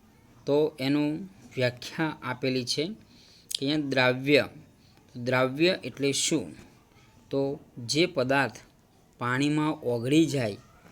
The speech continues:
તે પદાર્થને દ્રાવ્ય પદાર્થ કહે છે. એટલે કે વિદ્યાર્થી મિત્રો, તમારે એટલું યાદ રાખવાનું છે કે જે પદાર્થ પાણીમાં ઓગળી જાય છે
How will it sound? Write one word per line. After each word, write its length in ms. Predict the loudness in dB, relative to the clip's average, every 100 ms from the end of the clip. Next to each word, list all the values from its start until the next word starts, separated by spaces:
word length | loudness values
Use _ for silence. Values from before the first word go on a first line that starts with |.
| -20 -12 0
તે 120 | 0
પદાર્થને 840 | 0 0 2 2 0 0 0 0 -6 -20 _ _ -20 -20 -12 -2
દ્રાવ્ય 360 | 2 4 2
પદાર્થ 400 | 2 0 0 -2 -4
કહે 480 | -8 -2 0 0 -2 -10 _ _ _
છે. 200 | -2 -2
એટલે 680 | -4 -10 -20 -20 -16 -6 0
કે 160 | 4
વિદ્યાર્થી 540 | 4 4 4 4 4 0
મિત્રો, 340 | 0 0 -4
તમારે 420 | -2 -2 0 2
એટલું 240 | 0 2 4
યાદ 220 | 4 4
રાખવાનું 560 | -2 -4 -8 -10 -10 -10
છે 200 | -14 -16 -20 _ _
કે 60 | 0
જે 220 | 4 4
પદાર્થ 540 | 4 0 2 0 -2
પાણીમાં 640 | -6 -4 -4 -4 -4 -4 -2
ઓગળી 380 | 0 6 6 8
જાય 280 | 4 2 2
છે 280 | -2 -4